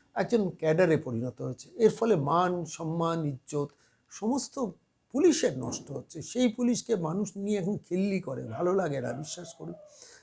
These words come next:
আমি আজকের এই প্রতিবেদন পেশ করতে গিয়ে খুব দুঃখের, দুর্ভাগ্যের, লজ্জার সেই ভিডিও দেখাচ্ছি, যখন একজন মহিলা ফুঁসে উঠে বলছেন যে দেখুন, তিনি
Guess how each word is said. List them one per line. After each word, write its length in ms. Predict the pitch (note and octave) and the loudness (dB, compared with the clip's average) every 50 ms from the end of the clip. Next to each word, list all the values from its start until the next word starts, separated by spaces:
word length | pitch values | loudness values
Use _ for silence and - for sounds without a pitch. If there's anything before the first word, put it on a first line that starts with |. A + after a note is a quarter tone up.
| _ | _
আমি 220 | G#3+ A3 A#3+ C4 B3 | 10 12 12 12 12
আজকের 360 | A#3 A#3+ B3 - C4+ B3+ B3+ | 12 12 10 8 6 6 6
এই 80 | B3+ | 6
প্রতিবেদন 560 | G#3 F3 G3 F#3 F3+ G#3 G#3+ G#3+ G#3+ G#3+ G#3 E3+ | 4 2 0 0 2 2 2 2 2 2 0 -2
পেশ 280 | - G3 E3+ - - | -2 -4 -4 -4 -6
করতে 340 | - - F3 F3+ - F3+ E3+ | -8 -12 -12 -10 -8 -8 -6
গিয়ে 360 | C#3+ C#3 E3 E3+ D3 C3 D#3 - _ _ | -6 -2 -2 0 0 -2 -2 -6 _ _
খুব 160 | _ G3 F3+ - _ | _ -20 -20 -8 _
দুঃখের, 520 | E3+ E3 E3 - - G#3 G#3 F#3+ F#3 C3 A2 | -6 -6 -6 -6 -6 -4 -4 -4 -6 -8 -8
দুর্ভাগ্যের, 640 | C#3 D3+ C3 - - E3+ E3 D3+ D#3 - F3+ F3+ F3 - | -6 -6 -8 -8 -8 -10 -12 -12 -8 -8 -6 -6 -6 -6
লজ্জার 440 | B2+ B2+ B2 B2 - - D#3+ D3+ D3+ - _ _ _ _ _ _ _ | -6 -6 -6 -8 -6 -6 -6 -6 -6 -8 _ _ _ _ _ _ _
সেই 200 | - - D#3 C3+ | -6 -2 0 0
ভিডিও 280 | C3+ D#3 D3+ D#3 D3+ C#3+ | 2 0 0 0 -2 -2
দেখাচ্ছি, 500 | C#3 C#3 B2+ - C#3+ B2+ - - D#3+ D3+ | -2 -2 -4 -4 -8 -14 -12 -12 -8 -6
যখন 240 | C3+ B2+ - D3 C#3 | -8 -8 -8 -10 -10
একজন 260 | B2+ B2 C#3 C3 B2+ | -6 -6 -4 -4 -2
মহিলা 380 | B2 A#2+ A#2+ C3+ D3+ C#3 C#3 | -2 -2 -2 -2 -2 -4 -4
ফুঁসে 400 | C3 - _ _ C3+ - - - | -6 -8 _ _ -16 -14 -12 -12
উঠে 200 | D3 - - D3 | -12 -8 -6 -6
বলছেন 520 | C#3+ B2+ C#3 - A3 A3+ A3 - G#3+ D#3 A#2+ - - _ - - - - _ _ _ _ _ _ _ - | -2 2 6 6 6 6 6 4 2 0 -2 -4 -10 _ -20 -20 -20 -20 _ _ _ _ _ _ _ 6
যে 80 | G3 G3 | 10 12
দেখুন, 540 | A#3 A3+ A#3 A#3+ A3 G3+ A3 A#3+ A#3+ A#3+ - _ _ _ _ _ | 12 12 12 10 10 8 4 -2 -4 -8 -12 _ _ _ _ _
তিনি 380 | - A3 A3 B3 B3 B3 B3 B3 | -2 0 2 4 4 2 0 -2